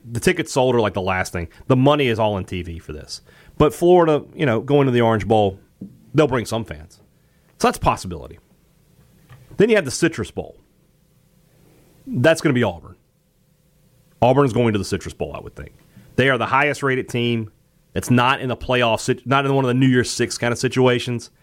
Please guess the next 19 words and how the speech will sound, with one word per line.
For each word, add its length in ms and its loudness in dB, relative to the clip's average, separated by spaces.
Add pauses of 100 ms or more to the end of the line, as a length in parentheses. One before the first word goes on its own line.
(240)
At 120 -2
nine 280 2
and 140 -6
three 140 2
with 120 2
a 40 2
win 160 2
over 200 2
Alabama, 560 -2 (560)
they'll 120 4
probably 240 0
head 140 0
to 60 -10
the 60 -10
Citrus 380 -4
Bowl 260 2
to 80 -8
take 300 -2
on 760 0